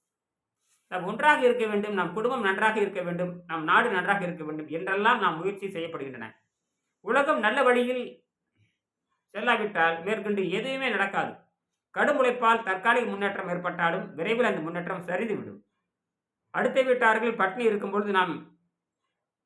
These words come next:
நெஞ்சார சாப்பிட முடியுமா என்று யோசித்து பாருங்கள். மனித சமுதாயமாகிய நாம் ஒன்றாகவே வாழ்வோ,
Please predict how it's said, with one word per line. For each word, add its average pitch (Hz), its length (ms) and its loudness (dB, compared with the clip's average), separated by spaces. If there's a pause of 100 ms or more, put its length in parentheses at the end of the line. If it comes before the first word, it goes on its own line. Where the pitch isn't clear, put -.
(380)
நெஞ்சார 220 880 4
சாப்பிட 247 360 4
முடியுமா 220 320 2
என்று 202 260 2
யோசித்து 240 340 -2
பாருங்கள். 135 540 -2 (580)
மனித 262 400 -2
சமுதாயமாகிய 226 580 4
நாம் 185 220 2
ஒன்றாகவே 208 460 2
வாழ்வோ, 185 720 0